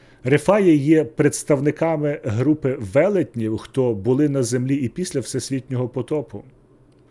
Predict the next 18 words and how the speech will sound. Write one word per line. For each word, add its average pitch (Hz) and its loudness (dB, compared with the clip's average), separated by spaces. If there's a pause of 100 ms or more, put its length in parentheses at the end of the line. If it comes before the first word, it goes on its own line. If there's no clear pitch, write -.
(560)
Після 151 4
розпорошення 156 4
людей 135 2
в - -6
час 139 0
Вавилонської 120 -2
башти 113 -2
Бог 120 0
теж 131 0
змішав 117 -4
їхні 110 -2
мови. 113 -4 (920)
І 139 4
тому 165 2 (180)
Рефаї, 131 0 (140)
ті 151 2
післяпотопні 139 0
велетні, 110 0